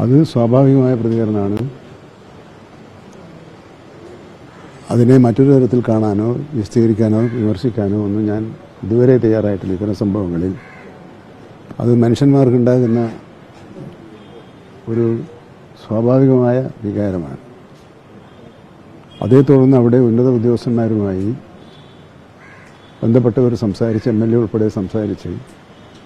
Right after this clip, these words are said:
അവിടെ പ്രശ്നങ്ങൾ പരിഹരിക്കാൻ വേണ്ടി, ഏതാണ്ട് പരിഹരിക്കാൻ വേണ്ടി കഴിഞ്ഞിട്ടുണ്ട്.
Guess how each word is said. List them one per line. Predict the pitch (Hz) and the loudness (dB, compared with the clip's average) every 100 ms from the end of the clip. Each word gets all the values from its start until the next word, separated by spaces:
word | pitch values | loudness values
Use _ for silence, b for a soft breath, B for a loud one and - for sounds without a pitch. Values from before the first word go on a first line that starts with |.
| - - - - - - - - - - | -20 -20 -20 -20 -20 -20 -20 -20 -20 -6
അവിടെ | 110 120 120 | 2 2 2
പ്രശ്നങ്ങൾ | 117 - 131 131 | 0 0 0 0
പരിഹരിക്കാൻ | 123 117 120 117 123 113 | 0 0 0 -2 -2 -2
വേണ്ടി, | 104 104 120 147 - - - 104 | -2 -2 -4 -6 -12 -20 -10 -4
ഏതാണ്ട് | 110 135 139 143 180 - - - - - | 0 2 2 0 -2 -10 -20 -20 -20 -10
പരിഹരിക്കാൻ | 117 117 117 110 113 | -2 0 0 -2 -4
വേണ്ടി | 107 113 107 | -2 -4 -4
കഴിഞ്ഞിട്ടുണ്ട്. | 98 95 85 71 | -2 -4 -4 -8